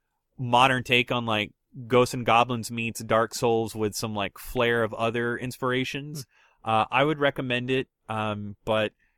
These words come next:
Speaker 1: the, the biggest appeal for me was the fact that, like, it was made with original hardware and, uh, in, in taking advantage of it on, like, the guy who still kicks that around.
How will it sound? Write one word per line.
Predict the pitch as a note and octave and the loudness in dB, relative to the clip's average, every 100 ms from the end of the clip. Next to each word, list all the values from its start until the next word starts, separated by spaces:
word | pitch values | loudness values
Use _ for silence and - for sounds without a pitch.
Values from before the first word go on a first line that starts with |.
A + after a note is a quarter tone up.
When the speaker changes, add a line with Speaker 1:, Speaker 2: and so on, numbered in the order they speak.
| _ - | _ -12
Speaker 1:
the, | A#2+ A#2+ A2+ | -8 -6 -8
the | A2 B2 | -6 -4
biggest | A2 C3+ C#3 | 0 -2 -2
appeal | A2+ C#3 C3+ | -4 -2 -2
for | - B2 | -2 -6
me | A2+ | -4
was | A2 A2+ A2+ | -2 0 -2
the | A#2 | -2
fact | A#2+ A2+ - | 0 0 0
that, | A2 G#2 | -4 -2
like, | G#2+ G#2 _ | -4 -4 _
it | A2+ | -10
was | A2 G#2 | -10 -8
made | A2+ A2+ A#2 A#2 G#2 | -4 -2 0 -2 -4
with | A2+ A2+ | -4 -2
original | G#2 A2+ A2+ | -2 -2 -4
hardware | G2+ A#2+ B2+ C#3 D3 - _ _ _ _ _ | -4 -2 0 0 -2 -6 _ _ _ _ _
and, | G#2+ G#2+ G#2+ G#2+ | -4 -2 -2 0
uh, | G#2+ G#2+ G#2 G2 F#2 - | 0 2 0 0 -2 -4
in, | A2+ G#2 - | -10 -10 -14
in | - A2 G2+ _ | -14 -12 -14 _
taking | - C3 A#2+ | -2 -2 0
advantage | G#2+ A#2 A#2+ B2+ | -2 -2 -2 0
of | C3 C3 | 2 2
it | C3+ B2+ | 0 -2
on, | A2 G#2 F#2 | -6 -8 -8
like, | G#2+ G#2 | -6 -4
the | G#2+ | -4
guy | G2+ G#2+ | 0 2
who | G#2+ | 0
still | - A2+ | -2 -6
kicks | - B2 - | -6 -8 -4
that | A#2 A2 | -2 -2
around. | G#2 A2+ C3+ | -2 -4 -6